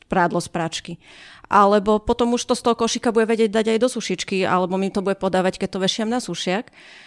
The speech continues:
A zrazu to vie urobiť úplne same. Zrazu má rok a ja mu poviem, že doprala pračka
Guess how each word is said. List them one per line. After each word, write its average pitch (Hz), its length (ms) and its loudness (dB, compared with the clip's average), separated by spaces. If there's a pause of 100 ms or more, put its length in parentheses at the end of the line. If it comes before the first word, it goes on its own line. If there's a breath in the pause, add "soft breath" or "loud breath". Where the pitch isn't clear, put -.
(160 loud breath)
A 175 260 2
zrazu 190 280 0
to 208 100 -2
vie 196 140 2
urobiť 190 280 0
úplne 190 260 -2
same. 165 400 -6
Zrazu 180 280 0
má 202 140 2
rok 190 220 0
a 185 100 0
ja 185 80 0
mu 185 80 -2
poviem, 190 260 0
že 190 140 0
doprala 185 320 0
pračka 180 480 -4